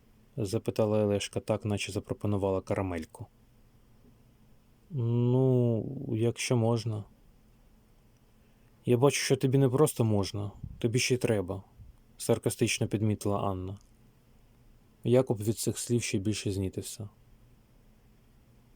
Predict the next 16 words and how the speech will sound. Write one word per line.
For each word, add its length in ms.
«Не 120
слухай 400
її. 220
Ти 100
молодець», — 600
по-доброму 500
сказала 500
Ел, 160
поклавши 500
долонь 340
йому 220
на 80
щоку. 380
Коли 220
таблетки 380
спрацювали, 680